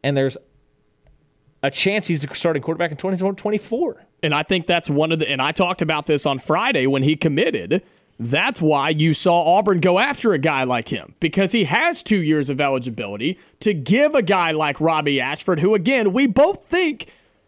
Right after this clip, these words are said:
Speaker 2: the ceiling is really, really high for that young man. He needs a little
Speaker 1: Yes.
Speaker 2: time,
Speaker 1: If
Speaker 2: and he needs a coach like Hugh Freeze to help him get better. That's what he
Speaker 1: spring,
Speaker 2: needs.
Speaker 1: spring twenty twenty-four, I think, will be a legitimate, "All right, Robbie,"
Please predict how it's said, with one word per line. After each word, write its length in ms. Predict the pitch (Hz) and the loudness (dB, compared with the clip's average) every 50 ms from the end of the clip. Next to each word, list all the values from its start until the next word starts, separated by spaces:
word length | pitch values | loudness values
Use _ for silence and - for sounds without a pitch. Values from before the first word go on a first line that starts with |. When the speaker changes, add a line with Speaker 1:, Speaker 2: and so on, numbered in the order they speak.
| _ _ _ _ _ _ _ - | _ _ _ _ _ _ _ -2
Speaker 2:
the 100 | 151 202 | 2 2
ceiling 480 | 214 - - - 294 311 311 269 247 233 | 2 2 2 2 2 2 2 2 2 2
is 140 | 220 196 170 | 2 2 2
really, 340 | 180 214 254 294 294 254 240 | 2 2 2 2 2 2 2
really 240 | 240 254 254 226 | 2 2 2 4
high 240 | 175 170 196 202 247 | 2 2 0 0 -2
for 140 | 233 - 156 | -2 0 0
that 160 | 143 127 107 | 0 0 0
young 180 | 120 113 101 92 | -2 -4 -4 -6
man. 220 | 90 85 65 - - - _ _ _ _ _ _ _ - | -8 -12 -12 -14 -20 -20 _ _ _ _ _ _ _ 0
He 160 | - 220 262 | 2 2 4
needs 280 | 262 277 320 370 349 - | 4 4 4 2 2 0
a 60 | 226 | 2
little 220 | 233 247 226 175 127 | 2 2 2 2 0
Speaker 1:
Yes. 240 | 123 156 135 95 | 0 0 -2 -4
Speaker 2:
time, 140 | 69 57 - _ _ _ - | -6 -12 -18 _ _ _ 0
Speaker 1:
If 140 | 151 151 208 | 2 2 4
Speaker 2:
and 100 | 190 170 | 4 2
he 120 | 233 262 | 2 4
needs 280 | 254 262 294 302 240 - | 4 2 2 2 2 0
a 60 | 202 | 2
coach 260 | - 247 262 262 226 | 4 4 4 4 4
like 180 | 247 240 220 185 | 0 0 2 2
Hugh 200 | 175 247 254 196 | 2 2 2 2
Freeze 340 | - 240 269 269 254 208 - | 0 0 2 2 2 2 2
to 120 | - 233 196 | 2 2 2
help 320 | 135 196 277 285 285 - | 2 0 -2 0 0 2
him 140 | 269 262 240 | 2 2 2
get 240 | 175 247 262 208 - | 2 0 0 -2 -2
better. 340 | 233 277 285 226 135 - - _ _ _ _ _ _ _ - - | -4 -4 -4 -4 -6 -10 -14 _ _ _ _ _ _ _ -6 -4
That's 180 | 220 240 - 254 | -2 -2 0 0
what 100 | 285 262 | 0 0
he 80 | 285 | 0
Speaker 1:
spring, 40 | 277 294 339 | 2 2 4
Speaker 2:
needs. 500 | 370 370 349 269 156 - - - - - | 4 4 4 2 0 -2 -6 -6 -6 -8
Speaker 1:
spring 440 | - - - - - 160 165 170 175 | -12 -12 -8 -4 0 0 0 0 -2
twenty 260 | 147 - 165 160 156 | -2 -2 -2 -2 -2
twenty-four, 640 | 135 - 147 135 123 - - 147 151 143 117 107 - | -2 -4 -4 -6 -6 -4 -2 -2 0 0 0 0 -2
I 140 | - 113 117 | -2 -4 -4
think, 280 | - - 123 117 - - | -4 -4 -6 -8 -8 -6
will 260 | 117 120 123 113 104 | -4 -2 -2 -2 -2
be 280 | 104 120 113 107 98 | -2 0 0 0 -2
a 60 | 98 101 | -2 -4
legitimate, 800 | 101 107 110 107 104 - 127 127 127 123 120 117 110 95 - - _ _ _ _ _ _ _ - - - | -4 -6 -6 -6 -6 -6 -4 -2 -2 -2 -4 -6 -8 -10 -14 -20 _ _ _ _ _ _ _ -16 -6 -4
"All 120 | 131 147 | -2 -2
right, 120 | 151 143 | -2 -2
Robbie," 580 | 120 117 123 123 117 117 113 110 110 104 - | -4 -6 -4 -4 -4 -4 -4 -4 -6 -8 -10